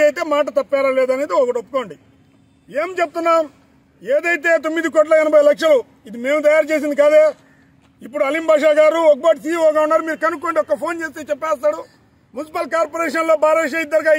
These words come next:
ఈద్గా గురించి ఏం ఆమోదించారని చెప్పి చూస్తే బయటపడిపోతుంది. ఇది కాకుండా మేమేదో రాజకీయాలు చేశారని చెప్పేసి మమ్మల్ని అంటారు.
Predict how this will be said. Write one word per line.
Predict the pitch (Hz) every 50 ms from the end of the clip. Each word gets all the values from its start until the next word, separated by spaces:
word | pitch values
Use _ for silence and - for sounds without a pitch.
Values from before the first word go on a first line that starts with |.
| 311
ఈద్గా | 320 302 330 330 320 285
గురించి | 320 311 311 285 320 302 262 - - - _ _ - 233 294 320
ఏం | 330 339 330 330 320 311 311
ఆమోదించారని | 311 320 349 330 320 330 311 - 320 311 311 311 302 311
చెప్పి | 302 277 294 254
చూస్తే | 330 311 - 330 311 294
బయటపడిపోతుంది. | 311 320 330 294 320 320 320 277 311 302 285 320 320 330 330 320 - _ _ _ _ _ _ _ 247 247 247 - - 165
ఇది | 196 302 311 339
కాకుండా | 349 359 311 359 339 302 262 269 302 320 320 - _ _ _ _ _ _ _ _
మేమేదో | - 180 226 294 349 370 370 381 392 370 359
రాజకీయాలు | 349 359 349 311 370 349 339 330 339
చేశారని | 339 302 339 330 330 330 320 320
చెప్పేసి | 320 285 330 330 294 302 294
మమ్మల్ని | 302 320 330 320 320 311
అంటారు. | 285 294 285 247 202